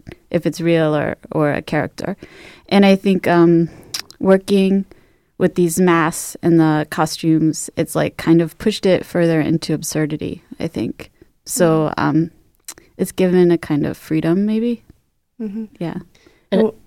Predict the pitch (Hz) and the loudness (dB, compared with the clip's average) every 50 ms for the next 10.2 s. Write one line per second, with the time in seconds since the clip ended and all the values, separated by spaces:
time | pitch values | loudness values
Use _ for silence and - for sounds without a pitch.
0 | _ _ _ _ _ _ _ _ _ _ _ _ _ _ - 175 185 185 175 165 | _ _ _ _ _ _ _ _ _ _ _ _ _ _ 0 2 2 4 4 2
1 | 175 - 190 190 180 - - 202 185 170 160 156 170 151 170 160 170 165 - - | 2 2 0 -2 -2 -2 -2 -2 -2 -2 -2 -2 0 0 2 2 2 0 -2 -4
2 | 175 170 160 151 156 160 156 139 151 151 156 147 - - 151 147 147 147 151 147 | -2 0 2 2 2 0 -2 -2 -2 -2 -2 -2 -2 -2 -2 0 0 0 0 -2
3 | - - 147 139 - 160 143 139 135 135 139 139 135 - - 139 127 131 107 147 | -4 -4 -6 -6 -4 -4 -4 -2 -2 -2 -2 -4 -4 -4 -4 -6 -6 -4 -2 -2
4 | 135 143 156 - - 151 - - - - 131 - - - 160 156 - 156 123 156 | -2 -2 -2 -4 -8 -10 -10 -8 -8 -8 -8 -8 -8 -6 -6 -4 -4 -4 -4 -4
5 | 143 - - - - 151 147 139 139 139 135 127 135 139 139 139 143 143 147 143 | -6 -8 -8 -6 -4 -2 0 0 0 0 0 -2 -2 -2 -2 -2 0 0 0 0
6 | 143 135 135 - - - 147 - - - 180 170 165 160 156 151 147 139 117 - | -2 -2 -4 -8 -12 -14 -12 -12 -8 -4 -2 0 0 0 0 0 -2 -4 -2 0
7 | 156 160 165 170 175 160 143 127 143 131 - 165 160 147 - 156 160 160 175 170 | 0 2 2 2 2 0 0 -2 -4 -6 -4 -4 -6 -4 -4 -2 0 0 0 0
8 | 175 - 151 143 - 151 151 143 - - 143 139 139 139 135 - _ - 147 151 | -2 -4 -4 -6 -4 -4 -4 -4 -4 -4 -2 -2 -2 -2 -4 -6 _ -4 -2 -2
9 | 147 147 143 139 143 - 151 147 - - - - 156 143 143 135 135 135 135 139 | -2 -2 -4 -6 -6 -6 -6 -6 -6 -8 -12 -8 -6 -4 -4 -2 -2 -2 -4 -4
10 | 139 135 127 | -4 -6 -8